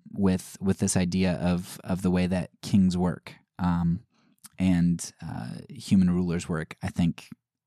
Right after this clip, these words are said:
it makes a lot of sense. So there's a lot more that I could have discussed here, but I think that this is a, a good foundation and a good start.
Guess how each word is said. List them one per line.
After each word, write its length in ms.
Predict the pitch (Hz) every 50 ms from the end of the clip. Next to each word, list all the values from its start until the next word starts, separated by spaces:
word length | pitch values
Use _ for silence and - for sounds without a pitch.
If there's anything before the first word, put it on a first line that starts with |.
| _ _
it 100 | 110 104
makes 220 | 107 123 123 -
a 40 | -
lot 120 | 151 147
of 40 | 151
sense. 320 | - - 269 233 - - - _ _ _ _ _ _ _ _ _ _ _ _ _ _ _ _ _ _ _ _ _ _ _ _ - - - - - - - _ _ _ _ _
So 300 | - - 180 175 170 151 - - - - - 175
there's 260 | 180 165 170 165 147 160 - _
a 80 | - 135
lot 380 | 127 131 139 143 135 127 -
more 200 | 123 123 120 113
that 120 | 107 107 104
I 100 | 107 107
could 100 | - 113
have 100 | 95 90
discussed 400 | 98 - - - 90 90 - -
here, 200 | - 90 90 87
but 240 | 85 92 90 90 - _ - - _ _ _
I 120 | - 104 104
think 320 | - - 170 185 165 -
that 240 | - 120 110 92 107
this 220 | 117 117 113 -
is 120 | 117 107 107
a, 40 | 104 101 101 101 -
a 100 | - 101
good 220 | 98 107 123 117 113
foundation 500 | - 120 104 95 95 95 95 - - 90
and 100 | 90 87
a 40 |
good 160 | 85 92 92 -
start. 340 | - - 92 98 123 -